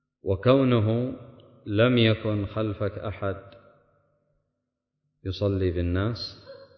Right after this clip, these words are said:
تستطيع أن تخرج وتخبر من وراك أن ينتظروا، هم في الصلاة، ولكن تكلمهم: "انتظروني حتى أرجع"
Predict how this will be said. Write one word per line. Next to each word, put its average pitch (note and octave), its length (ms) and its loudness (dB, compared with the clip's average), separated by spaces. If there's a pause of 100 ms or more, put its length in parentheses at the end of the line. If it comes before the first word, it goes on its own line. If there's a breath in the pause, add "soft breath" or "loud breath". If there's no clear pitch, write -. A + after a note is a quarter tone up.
(340)
تستطيع G#2 640 -4
أن F2+ 180 -2 (380)
تخرج A#2 420 -4 (760 soft breath)
وتخبر A#2 580 0
من G#2+ 200 0
وراك G#2 440 -4
أن C3 180 -6
ينتظروا، A2 760 -2 (640)
هم D#3 140 -4
في - 60 -6
الصلاة، A#2 580 -4
ولكن A2+ 380 -2
تكلمهم: A#2 720 -2 (1080)
"انتظروني G#2+ 720 0
حتى B2 360 -8
أرجع" G2 360 -6